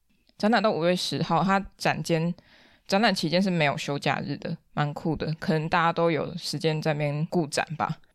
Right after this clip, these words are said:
那希望同学们还是要去学校上课啦。座谈时间四月三十号，我不知道有没有时间去参加，应该是有吧，希望有。那我们聊一下，这档展览其实是一堂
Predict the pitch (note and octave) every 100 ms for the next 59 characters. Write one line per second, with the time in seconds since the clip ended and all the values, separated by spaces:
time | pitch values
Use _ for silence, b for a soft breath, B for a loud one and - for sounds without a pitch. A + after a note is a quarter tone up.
0 | _ - F#3 F3+ E3 E3 F3 - D3+ D#3+
1 | D3+ D3 C3+ D3+ D3 - D3+ - C#3+ D#3
2 | C#3+ - - A#2 - _ _ _ _ C#4
3 | A#3+ G#3 F#3 - E3+ F#3 G3 - G3+ F#3+
4 | F#3 E3 E3 E3+ - D#3+ D3 - - E3
5 | D3 C#3+ C#3 D3+ - - C#3+ D3 D3+ -
6 | - C#3+ D3 C#3+ B2+ C3+ D#3 _ _ G#3
7 | G3+ G3+ G3 A#2+ F#2+ - - _ _ -
8 | D#3+ D#3+ C#3+ - - b b b b b
9 | - C4 G#3 D#3 C#3 D3+ D#3+ D#3+ - -
10 | A3+ F#3+ E3 D#3 D#3 D3 C#3+ D#3+ D#3+ -
11 | B2+